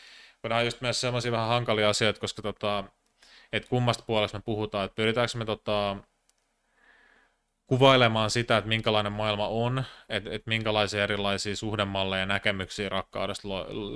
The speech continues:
löytyy, vai pyritäänkö me sanoa, että minkälainen sen, sen pitäisi olla.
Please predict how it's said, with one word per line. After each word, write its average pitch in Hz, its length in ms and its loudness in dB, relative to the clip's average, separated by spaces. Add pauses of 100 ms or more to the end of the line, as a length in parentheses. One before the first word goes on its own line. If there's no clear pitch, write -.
löytyy, 117 540 2
vai 104 160 2
pyritäänkö 104 420 -2
me 101 40 -12
sanoa, 104 240 -2
että 95 100 -6
minkälainen 101 440 -2
sen, 98 220 -8 (320)
sen 101 200 -4
pitäisi 98 440 -2
olla. 98 280 -8